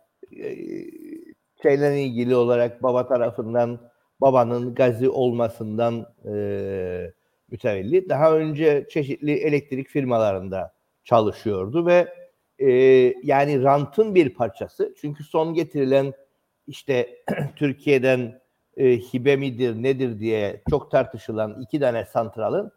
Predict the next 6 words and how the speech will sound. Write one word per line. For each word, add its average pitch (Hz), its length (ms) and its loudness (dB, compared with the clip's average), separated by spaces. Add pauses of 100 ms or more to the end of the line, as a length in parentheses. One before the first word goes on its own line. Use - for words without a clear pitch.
(440)
bakım 208 480 2
onarımını 165 840 2 (260)
alan 120 420 4 (100)
firmanın 104 500 -4
içerisindedir 90 760 -8
kendileri. 95 580 -8